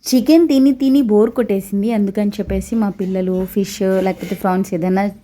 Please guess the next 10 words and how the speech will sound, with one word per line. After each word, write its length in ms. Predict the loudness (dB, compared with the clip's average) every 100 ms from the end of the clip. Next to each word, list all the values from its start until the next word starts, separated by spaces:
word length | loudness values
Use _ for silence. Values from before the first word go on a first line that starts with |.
| -6
తీసుకురమ్మని 540 | -6 -2 -2 -2 -4 -6
చెప్పారు. 360 | -8 -6 -2 0 0 -4 -20 -20 -20 -20 -20 -20 -20 -6
చూద్దాం, 320 | 0 2 2 0 -10 -16 -2 0
ఏదైనా 300 | 2 2 0
నచ్చితే 340 | -2 -6 -4 -2 0
ఏదైనా 240 | 0 -2 -2
తీసుకొద్దామని 680 | -6 -6 -8 -4 -4 -4 -8
చెప్పేసి 340 | -10 -10 -8 -8
అయితే 140 | -6 -6
వెళ్తున్నాము. 520 | -6 -6 -6 -4 -2